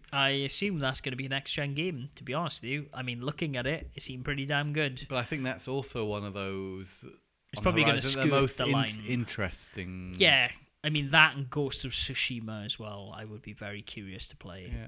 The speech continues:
Speaker 2: I, I expect we're gonna get some new announcements that are gonna be
Speaker 1: I hope so.
Speaker 2: quite interesting.
Speaker 1: Let's see. I would like some new Switch games as well, to be honest
Speaker 2: The
Speaker 1: with you.
Speaker 2: Switch, yes. It's going from strength to strength.
Speaker 1: It is. I mean, it, it's got some bloody good video games on it.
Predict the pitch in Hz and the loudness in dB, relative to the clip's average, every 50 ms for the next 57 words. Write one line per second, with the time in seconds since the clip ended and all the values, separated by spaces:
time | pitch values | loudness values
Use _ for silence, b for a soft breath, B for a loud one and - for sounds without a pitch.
0 | - - 120 135 131 - 104 120 131 143 139 143 - 185 139 120 117 113 107 104 | -4 0 0 0 0 0 0 0 0 -2 -2 -4 -6 -6 -6 -4 -4 -4 -4 -4
1 | 98 - - - - 110 98 92 90 - 104 104 101 98 92 95 95 98 - - | -6 -6 -8 -10 -10 -8 -8 -8 -8 -6 -4 -4 -4 -4 -4 -6 -8 -10 -10 -12
2 | - 92 90 - - - - - 98 92 90 87 87 87 87 85 175 185 190 190 | -12 -12 -12 -12 -12 -16 -16 -14 -12 -12 -12 -10 -10 -8 -4 -2 -2 0 0 -2
3 | 190 156 - 139 117 - - - - - 147 185 190 196 - - - - 117 - | -4 -4 -6 -8 -10 -12 -10 -10 -10 -10 -10 -10 -12 -14 -14 -14 -16 -18 -18 -16
4 | - - - - - - - - 127 123 135 190 202 - - - - - 110 110 | -16 -16 -16 -16 -18 -20 -20 -20 -14 -4 -2 -2 -2 -2 -2 -4 -4 -4 -6 -8
5 | 120 - 160 175 180 180 196 - - - - 117 113 113 113 - - 117 113 - | -6 -2 -2 -2 0 0 -2 -2 -4 -4 -8 -8 -8 -6 -8 -6 -8 -8 -6 -6
6 | - - 120 113 113 117 117 117 117 120 123 113 113 113 - - - 117 113 110 | -6 -6 -4 -4 -4 -4 -6 -6 -6 -6 -4 -6 -6 -6 -8 -10 -12 -12 -12 -12
7 | 113 117 - - - 196 - 214 - - 180 190 170 - - - - - - 143 | -12 -12 -10 -4 -2 0 0 0 -2 -2 -2 -4 -4 -4 -6 -12 -14 -10 -6 -6
8 | 151 135 101 - - - - - - - - - _ _ _ - - - - - | -4 -4 -6 -8 -12 -16 -16 -14 -14 -14 -16 -18 _ _ _ -14 -14 -14 -14 -16
9 | - - - 127 123 123 113 - 123 110 - - 127 135 131 - - 120 - - | -16 -10 -8 -6 -6 -6 -6 -6 -8 -10 -8 -8 -8 -8 -8 -10 -14 -18 -12 -10
10 | 113 92 87 - - - - - 208 226 226 175 147 131 127 131 135 123 123 117 | -10 -10 -10 -12 -16 -14 -4 -4 -2 0 0 0 0 0 0 -2 -2 -2 -2 -4
11 | 92 107 135 - _ _ _ _ _ _ _ _ _ _ _ _ _ - - - | -6 -8 -10 -12 _ _ _ _ _ _ _ _ _ _ _ _ _ -8 -6 -6
12 | - 123 104 - - - - - 127 123 131 127 123 135 131 147 139 139 156 160 | -6 -6 -8 -10 -10 -10 -8 -8 -6 -6 -6 -6 -6 -6 -4 -4 -4 -2 -2 -2
13 | 151 131 117 110 104 104 117 113 104 107 110 107 | -2 -2 -4 -4 -6 -6 -6 -8 -8 -8 -10 -10